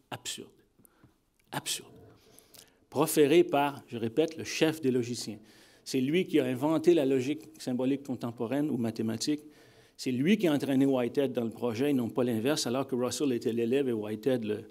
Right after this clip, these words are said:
le patron à Cambridge. Unwin, donc, propose de le suivre dans une démarche où il nous invite à considérer la probabilité de Dieu. Et si ça peut vous surprendre, parce que je sais qu'en contexte français, c'est pas toujours bien accueilli,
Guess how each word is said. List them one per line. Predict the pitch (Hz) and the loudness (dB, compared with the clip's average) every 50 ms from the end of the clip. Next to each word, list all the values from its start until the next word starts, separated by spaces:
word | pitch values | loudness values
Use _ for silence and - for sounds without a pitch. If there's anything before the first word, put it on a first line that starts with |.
| - - - - _ _ - - | -20 -20 -20 -20 _ _ -10 -8
le | - | -6
patron | - 131 123 - 113 110 - - - - - _ - - - | -4 -4 -6 -6 -8 -10 -10 -12 -20 -20 -20 _ -20 -18 -18
à | 113 | -14
Cambridge. | - - 123 120 120 113 113 104 107 - - - - _ _ _ _ - - - - - - - - - 330 320 - 294 - - - - - _ _ _ _ _ _ _ _ _ _ _ _ - | -8 -4 -2 -2 -2 -2 -2 -4 -6 -12 -20 -20 -20 _ _ _ _ -20 -20 -20 -20 -20 -20 -20 -20 -20 -20 -20 -20 -20 -20 -20 -20 -20 -20 _ _ _ _ _ _ _ _ _ _ _ _ 0
Unwin, | - 180 220 214 208 233 294 285 | 2 4 6 8 8 8 8 8
donc, | 226 190 214 247 233 | 8 8 6 4 2
propose | - - 208 202 208 - 226 262 269 240 175 165 151 139 | 4 4 4 6 8 8 8 8 8 4 4 2 0 2
de | 165 170 | 4 6
le | 156 160 | 6 6
suivre | 156 160 - 180 208 247 240 - | 2 2 0 0 0 0 0 0
dans | - 175 | -2 -4
une | 156 - 160 156 | -2 -2 -4 -2
démarche | 139 165 165 151 143 165 196 196 - - | 0 0 0 0 0 -2 -2 -4 -4 -2
où | 160 | 0
il | 151 143 | 0 2
nous | 147 147 139 | 2 2 2
invite | 156 156 151 196 202 165 | 0 0 0 0 0 -2
à | 151 | -4
considérer | - - 165 156 - - 165 151 156 147 151 170 | -6 -6 -6 -4 -4 -4 0 0 2 4 4 2
la | 160 123 | 2 2
probabilité | 110 - 147 180 160 165 147 147 147 139 143 147 - 156 147 | -2 -2 -2 0 2 2 2 2 0 -2 -2 -2 0 0 0
de | 127 110 135 135 | 0 -2 -4 -4
Dieu. | 120 107 101 104 123 - - - - - - - - - - - - _ _ - - - - _ _ _ _ - | -4 -6 -8 -10 -10 -10 -14 -18 -18 -16 -16 -16 -16 -18 -20 -20 -20 _ _ -20 -20 -20 -20 _ _ _ _ -8
Et | 131 139 | -6 -4
si | 135 - - 233 | -2 0 0 2
ça | - 240 | 2 0
peut | 233 233 294 269 | 2 2 2 2
vous | 208 175 | 2 0
surprendre, | - - - 233 220 220 - - 143 147 196 226 208 | -2 0 2 2 0 0 0 -2 0 2 2 2 2
parce | - 151 - | 0 0 2
que | |
je | - | 2
sais | - 247 | 2 2
qu'en | 254 - 175 151 - - - - 139 135 147 | 6 4 4 4 2 -6 -8 -4 -2 -2 2
contexte | - 175 170 220 240 - - | 2 4 6 6 4 4 2
français, | - 165 156 143 131 - - 196 220 170 | 0 2 2 2 2 4 4 4 4 4
c'est | - - - | 2 -2 -2
pas | - 214 | -2 -2
toujours | 208 208 160 175 202 | -2 0 0 -2 0
bien | 165 143 160 160 156 | 0 0 0 2 0
accueilli, | 147 - - 143 131 147 151 | 0 0 0 0 0 0 -2